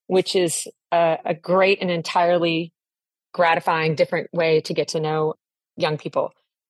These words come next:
And for, but for the last twelve years, I've been teaching U S history to juniors in high school at Saint John's School.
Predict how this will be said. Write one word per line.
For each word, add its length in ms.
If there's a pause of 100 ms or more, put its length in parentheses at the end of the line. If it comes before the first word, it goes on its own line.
(260)
And 140
for, 120 (120)
but 140
for 80
the 100
last 260
twelve 240
years, 540 (140)
I've 160
been 80
teaching 340
U 160
S 160
history 380
to 120
juniors 760 (240)
in 80
high 160
school 260
at 100
Saint 220
John's 240
School. 460